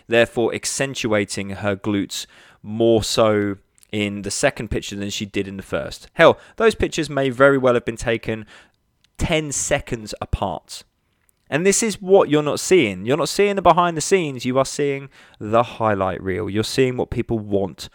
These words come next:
to show you. You're sat in the car looking down at the rolls on your stomach, or you're sat on the sofa looking at the rolls of your stomach, or in your sunbed, whatever, and you're going, "Oh, I wish they weren't there." Truth of the matter is, every fucker's got them.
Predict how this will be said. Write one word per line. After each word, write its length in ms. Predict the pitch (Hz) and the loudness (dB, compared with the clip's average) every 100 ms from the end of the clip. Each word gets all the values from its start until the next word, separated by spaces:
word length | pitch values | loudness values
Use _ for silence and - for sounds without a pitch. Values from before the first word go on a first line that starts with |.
| _ | _
to 140 | - 113 | -10 -8
show 280 | - 123 101 | 0 2 2
you. 300 | 87 50 - _ _ _ _ _ - | -2 -10 -14 _ _ _ _ _ 0
You're 240 | 123 185 | 4 6
sat 240 | - 180 127 | 4 2 0
in 80 | |
the 80 | 170 | -6
car 360 | - 95 95 101 - - | -2 0 0 -4 -8 -2
looking 320 | 131 151 175 | 2 2 2
down 260 | 151 143 135 | 0 0 -2
at 120 | 98 | -6
the 80 | 104 | 6
rolls 320 | 135 170 160 | 8 8 6
on 100 | 151 | -2
your 100 | 143 | -8
stomach, 460 | - 95 95 101 104 | -4 -4 -4 -4 -2
or 60 | |
you're 100 | 107 | -2
sat 220 | 110 143 | 0 -2
on 80 | 113 | -2
the 40 | 143 | -2
sofa 320 | 131 120 104 | 0 0 0
looking 220 | 107 98 | -4 -4
at 60 | 67 | -6
the 80 | |
rolls 240 | 101 101 98 | -2 -2 -2
of 60 | |
your 60 | 92 | -8
stomach, 440 | - 117 113 110 | -6 -4 -4 -2
or 120 | 101 110 | 0 0
in 120 | 120 | -2
your 80 | 107 | -2
sunbed, 560 | - 123 117 113 107 | 0 0 2 2 2
whatever, 420 | 107 101 92 95 - - - | 0 0 0 -4 -8 -10 -4
and 120 | 127 | 2
you're 140 | 131 | 2
going, 340 | 127 123 123 101 | 4 4 4 2
"Oh, 140 | 120 | 2
I 120 | 117 | 4
wish 240 | 113 139 - | 2 -2 -2
they 120 | 131 | -2
weren't 280 | 117 113 92 | -2 -4 -6
there." 300 | 98 - - _ _ _ _ | -10 -12 -18 _ _ _ _
Truth 360 | - - 190 190 | -4 4 4 4
of 40 | |
the 60 | 190 | 2
matter 260 | 190 160 | 4 6
is, 240 | 202 202 - _ _ - | 4 2 0 _ _ 4
every 340 | 147 135 139 | 6 6 2
fucker's 400 | 123 123 110 107 | 2 2 2 -2
got 220 | - 113 92 | 0 -2 0
them. 240 | 76 | -6